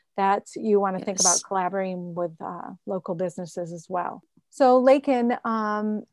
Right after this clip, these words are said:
Speaker 1: I know twenty twenty-one, um, is here upon us. And what are your future plans for this coming year?
Speaker 2: Um, so actually in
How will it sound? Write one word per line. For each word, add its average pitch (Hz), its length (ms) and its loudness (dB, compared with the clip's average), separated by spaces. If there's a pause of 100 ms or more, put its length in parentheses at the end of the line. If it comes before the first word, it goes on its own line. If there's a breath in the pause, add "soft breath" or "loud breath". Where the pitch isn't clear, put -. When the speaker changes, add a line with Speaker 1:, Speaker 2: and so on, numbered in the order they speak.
Speaker 1:
I 208 200 2
know 214 360 6
twenty 233 800 2 (300)
twenty-one, 233 1600 0 (140)
um, 185 680 -8 (500)
is 208 140 0
here 269 500 4 (140)
upon 220 400 0
us. 226 320 0 (500 soft breath)
And 208 720 0 (200)
what 208 340 0
are 269 40 2
your 254 200 2
future 226 400 -2
plans 196 720 -8
for 190 220 0
this 185 180 -6
coming 196 300 -6
year? 247 300 -4
Speaker 2:
Um, 247 360 4
so 220 220 2
actually 247 840 -4
in 180 920 -6